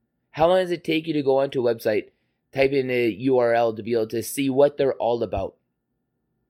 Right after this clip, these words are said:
And again, if you want to discredit this organization, why would they have a document, their code of conduct? Why would they have a finance team? This is,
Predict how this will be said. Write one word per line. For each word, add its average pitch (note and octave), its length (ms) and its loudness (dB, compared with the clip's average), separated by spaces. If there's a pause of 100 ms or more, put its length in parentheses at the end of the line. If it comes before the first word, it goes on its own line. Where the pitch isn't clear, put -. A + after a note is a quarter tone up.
(1500)
And C#3+ 100 2
again, D#3 220 4
if D3 120 0
you D#3 120 2
want D#3 100 0
to D3 80 -4
discredit C#3+ 340 2
this C#3+ 140 -4
organization, C#3 680 -2
why B2+ 220 2
would D#3 220 0
they C#3 140 2
have A#2+ 420 0 (340)
a C3 100 -2
document, B2 580 0
their B2+ 100 2
code B2+ 340 -2
of A#2+ 140 0
conduct? - 540 -10 (260)
Why C#3 400 2
would E3 220 0
they D#3 140 2
have B2 260 0
a B2 100 0
finance G#2+ 800 -4
team? F2 400 -14 (680)
This B2 180 -4
is, C#3 360 2